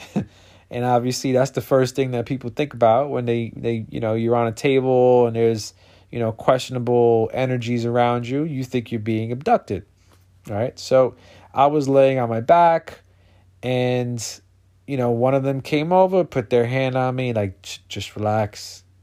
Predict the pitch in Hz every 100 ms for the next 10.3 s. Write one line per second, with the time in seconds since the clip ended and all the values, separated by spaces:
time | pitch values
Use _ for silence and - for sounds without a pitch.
0 | _ - 98 208 156 135 135 - - 101
1 | 98 - 127 - 151 127 110 104 117 -
2 | _ _ _ _ _ _ - 101 127 -
3 | - 113 107 113 123 123 123 120 110 110
4 | 110 107 - 110 104 117 - - 95 95
5 | 95 95 113 127 131 101 92 120 107 110
6 | 107 104 123 139 143 - 104 95 98 95
7 | 92 98 - - 151 151 143 _ _ _
8 | _ - - - _ _ _ _ _ 185
9 | 185 180 147 151 147 143 123 143 143 165
10 | 180 202